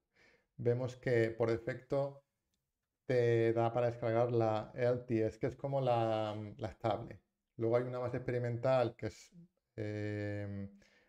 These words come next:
más moderna, es posterior, pero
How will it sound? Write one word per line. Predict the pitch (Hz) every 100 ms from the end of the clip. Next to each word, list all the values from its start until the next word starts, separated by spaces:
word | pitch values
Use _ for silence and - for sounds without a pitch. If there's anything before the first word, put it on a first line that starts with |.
| _
más | 113
moderna, | 113 113 127 135 135
es | 127
posterior, | 117 - 120 135 139 147 _ _ _
pero | - 117 113 113 - -